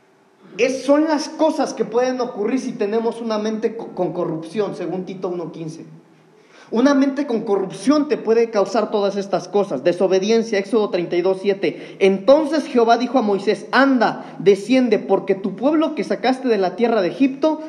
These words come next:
se ha corrompido". Deuteronomio cuatro dieciséis, idolatría, "para que no os corrompáis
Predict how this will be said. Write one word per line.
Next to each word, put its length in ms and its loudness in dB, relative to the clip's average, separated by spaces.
se 220 0
ha 180 -2
corrompido". 960 -2
Deuteronomio 600 4
cuatro 260 2
dieciséis, 720 2
idolatría, 800 2
"para 320 6
que 100 6
no 280 6
os 160 -2
corrompáis 960 2